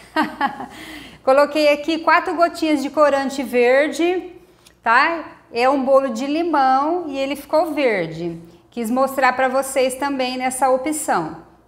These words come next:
tá? Pra fazer pra criançada. Então está aqui o nosso bolo de limão. Fiz a nossa cobertura de limão com leite condensado e dois limões.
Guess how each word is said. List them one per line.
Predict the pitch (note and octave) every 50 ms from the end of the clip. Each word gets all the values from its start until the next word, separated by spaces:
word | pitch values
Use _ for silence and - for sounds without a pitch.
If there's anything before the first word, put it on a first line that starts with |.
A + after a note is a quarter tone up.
| _
tá? | - G#3+ B3 D4 -
Pra | - C4
fazer | B3 - B3+ A3 A#3+ A#3+
pra | B3 B3+
criançada. | B3 B3+ B3+ B3+ B3+ C4+ C4+ - - - A#3 F#3+ E3+ D#3+ D#3 E3+ E3+ D#3+ D3+ - - - - _ _ _ _ _ _ _ _ _ _ _ _ _ _ _ - - - - - - - - - - - - - - - - - - - - - - - - - - - _ _ _ _ - _ - - - -
Então | G#3+ - - B3+ C4+
está | C#4 C#4 C#4 - - C#4+ C#4+
aqui | D4+ D4 D4 - C#4+ C#4+
o | C#4
nosso | C#4 C4+ C4+ C4+ C4 - - D#4
bolo | D4 B3+ A3+ B3 B3 A#3+ B3 B3 C4+ C4+
de | C#4 A3+ A3 B3
limão. | C4 C#4 C4+ B3 A#3 A3 G#3 G#3+ G#3+ A3 A#3 B3+ C#4 D#4 F4 G#4 G4 D#4+ - - - - _ _ _ - -
Fiz | C#4+ D4 D4 C4
a | D4+
nossa | D4 D4 D4 C#4+ C#4+ - D4 C#4+
cobertura | C#4+ D4 D#4 D4+ B3+ D#4 D4+ D4+ D4 D4 - C#4 C4+ B3 C4 B3
de | G#3+ A3+ B3+
limão | C4+ D4+ D4 C4+ B3+ B3+ B3+ B3+
com | B3 B3+
leite | B3+ B3 B3+ C4 B3 -
condensado | - - B3+ B3 B3 A#3+ A#3+ A#3 A3+ - - - A#3 G3 G3 G#3 A3 A#3+ B3+ B3 C#4
e | C4+
dois | A#3 A3+ A3+ A#3 A#3 A3+
limões. | A#3 A#3+ A#3 A3 G3+ G3 G3+ G#3 G#3+ A#3+ C4+ D4 D4+ D4+ - - -